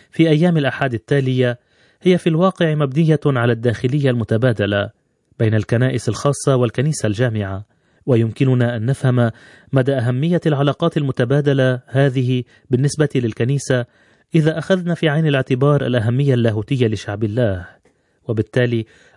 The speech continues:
أعتقد أن مساهمات الكنائس وعمل الخلاصة لمجالس الأساقفة هي عطايا تقدمها كل كنيسة إلى الكنائس الأخرى والكنيسة الجامعة،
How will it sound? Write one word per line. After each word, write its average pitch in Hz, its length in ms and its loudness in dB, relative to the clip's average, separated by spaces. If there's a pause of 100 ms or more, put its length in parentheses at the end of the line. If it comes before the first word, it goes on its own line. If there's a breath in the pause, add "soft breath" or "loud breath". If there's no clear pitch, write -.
أعتقد 135 440 0
أن 131 260 2
مساهمات 123 520 0
الكنائس 143 680 -2
وعمل 123 280 0
الخلاصة 131 680 0
لمجالس 131 680 0 (420 soft breath)
الأساقفة 135 680 0 (400 soft breath)
هي 180 160 4
عطايا 175 420 -2
تقدمها 147 600 0
كل 143 240 0
كنيسة 131 480 -2
إلى 127 280 0
الكنائس 120 500 -2
الأخرى 123 420 0 (380 soft breath)
والكنيسة 131 600 0
الجامعة، 104 680 -2